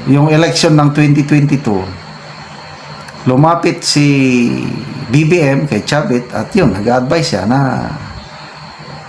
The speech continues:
mag-file ka ng presidency. Kailan kung tatakbo si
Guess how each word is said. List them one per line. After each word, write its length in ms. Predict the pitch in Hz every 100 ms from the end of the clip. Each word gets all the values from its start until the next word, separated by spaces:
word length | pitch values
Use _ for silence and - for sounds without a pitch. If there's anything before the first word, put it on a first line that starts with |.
| -
mag-file 560 | 127 139 131 175 180 180
ka 320 | 180 165 165
ng 720 | 151 135 135 135 135 135 135
presidency. 880 | - 117 110 117 117 120 214 208 127 - - - - - - - -
Kailan 400 | 156 185 196 175
kung 240 | 160 151 156
tatakbo 720 | 180 180 180 - 170 170 160
si 220 | - 139